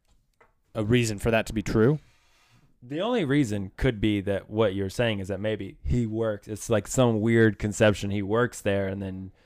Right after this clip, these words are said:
Speaker 1: But
Speaker 2: they're
Speaker 1: there's not enough
Speaker 2: overlapping.
Speaker 1: information to figure that out.
Speaker 2: But the other issue is literally Wednesday morning is an option.
Speaker 1: It's completely free, too.
Speaker 2: Because n-, the only thing of Wednesday that they're doing is that night.
Speaker 1: Yeah.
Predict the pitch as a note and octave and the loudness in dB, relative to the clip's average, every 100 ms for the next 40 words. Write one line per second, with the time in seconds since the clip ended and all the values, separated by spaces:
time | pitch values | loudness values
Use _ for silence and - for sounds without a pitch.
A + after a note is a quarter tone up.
0 | _ _ A3 A3+ A#3 F3 F3 F#3 A3+ F3 | _ _ 4 6 6 4 6 8 8 6
1 | F3 F3 D#3 D3+ E3+ - B2 - E3+ D3 | 4 2 0 2 2 0 -2 2 4 6
2 | C3 F3 - A2+ C3+ C#3 C#3+ F#3 C#3+ B2 | 6 4 0 0 2 6 6 8 6 4
3 | - B2 A2+ - _ _ - G#2+ C#3 D#3 | 2 2 2 0 _ _ -10 4 6 8
4 | D3+ A#2+ C3 C#3 A#2 C3 B2 B2 B2 A#2 | 6 4 2 2 2 2 4 2 2 0
5 | - A#2+ A#2+ A2 G#2+ B2 - - - D3+ | 2 4 6 4 6 4 2 -8 -2 2
6 | C#3 E3+ D#3+ C#3+ F3+ D3+ F2 - C#3 F2+ | 4 4 4 2 4 2 2 2 4 2
7 | - A2 B2 A2 G#2 G#2+ A2+ A#2+ A#2+ C3+ | -2 2 2 0 -2 -2 0 2 4 4
8 | D3 C#3 C#3 C3 A2+ B2+ C3 A#2+ A#2+ A2+ | 4 2 4 4 4 4 6 6 4 4
9 | A2 C3+ B2+ G#2+ G2+ _ _ _ G#2+ G#2+ | 4 6 4 2 0 _ _ _ -4 2
10 | A#2+ G#2+ B2 - _ _ _ _ C3 A#2+ | 0 2 -2 -4 _ _ _ _ 2 2